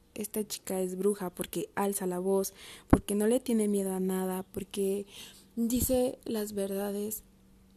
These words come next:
pero no las dice en una manera despectiva." Te hace, al contrario, calmarte sabiendo que, eh, te está diciendo la verdad. Porque hablamos con el corazón y porque somos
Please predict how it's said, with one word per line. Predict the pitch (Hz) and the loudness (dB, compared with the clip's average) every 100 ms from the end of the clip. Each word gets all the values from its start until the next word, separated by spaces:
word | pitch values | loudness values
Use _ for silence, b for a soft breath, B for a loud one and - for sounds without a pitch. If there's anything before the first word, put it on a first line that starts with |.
| - - | -20 0
pero | 226 220 | 2 2
no | 226 240 | 0 -2
las | 240 233 - | -2 -6 -6
dice | 226 - 214 220 - | -4 -2 0 -2 -4
en | 214 208 | -8 -6
una | 208 214 | -6 -6
manera | 208 202 101 | -6 -4 -4
despectiva." | 107 98 - 101 - 214 - - _ | -4 -6 -10 -14 -10 -10 -10 -14 _
Te | - 220 | -6 -4
hace, | 202 202 214 214 - | -2 -4 -4 -6 -8
al | 220 196 | -10 -10
contrario, | - 196 208 202 208 | -8 -8 -8 -10 -12
calmarte | - 190 190 196 196 | -10 -4 -2 -2 -8
sabiendo | - 190 180 185 - | -10 -6 -6 -6 -10
que, | 220 196 - - | -10 -10 -10 -8
eh, | 196 185 190 - - - - | -6 -4 -6 -12 -20 -14 -8
te | |
está | - | -4
diciendo | 214 185 180 185 | -2 -2 -2 -2
la | |
verdad. | 175 170 175 - B B B B B B B - | -2 -4 -8 -12 B B B B B B B -2
Porque | 214 214 | 2 6
hablamos | 202 220 262 | 8 8 6
con | - 220 | 4 4
el | 196 | 4
corazón | 196 196 202 196 | 2 2 2 2
y | |
porque | 190 - - | 0 -8 -4
somos | 196 214 220 233 | -2 2 2 2